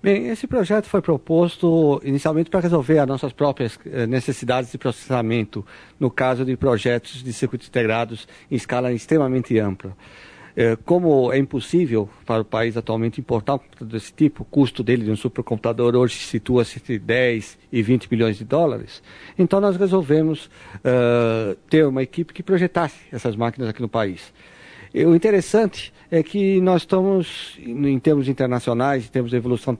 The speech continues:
da tecnologia internacional, numa condição única, no sentido em que hoje é possível se realizar essas máquinas com processamento paralelo.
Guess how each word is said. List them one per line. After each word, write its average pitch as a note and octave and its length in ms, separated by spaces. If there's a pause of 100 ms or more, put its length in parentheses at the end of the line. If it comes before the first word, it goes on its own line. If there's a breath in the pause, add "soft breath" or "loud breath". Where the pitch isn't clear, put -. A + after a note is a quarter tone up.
da A2+ 240
tecnologia A2+ 420
internacional, C#3 760 (420 loud breath)
numa D#3+ 380
condição E3+ 580
única, D3 420
no C#3 120
sentido E3 520
em E3+ 80
que D#3 240
hoje D#3+ 460 (320 loud breath)
é D#3 100
possível D#3+ 1000 (220 loud breath)
se - 180
realizar C#3+ 440
essas B2 260
máquinas D3+ 420
com E3 140
processamento D#3 480
paralelo. B2 520